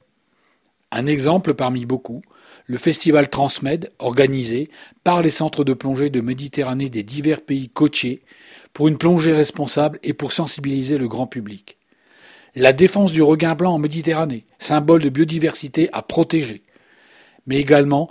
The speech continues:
la lutte de collectifs contre les pollutions,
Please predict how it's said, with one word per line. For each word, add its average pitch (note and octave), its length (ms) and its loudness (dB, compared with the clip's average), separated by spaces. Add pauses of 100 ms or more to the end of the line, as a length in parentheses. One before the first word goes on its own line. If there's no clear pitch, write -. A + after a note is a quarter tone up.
(160)
la B2+ 160 4
lutte D3 200 0
de C3 100 0
collectifs C#3 640 4
contre - 260 -6
les A2 100 -2
pollutions, C3 580 2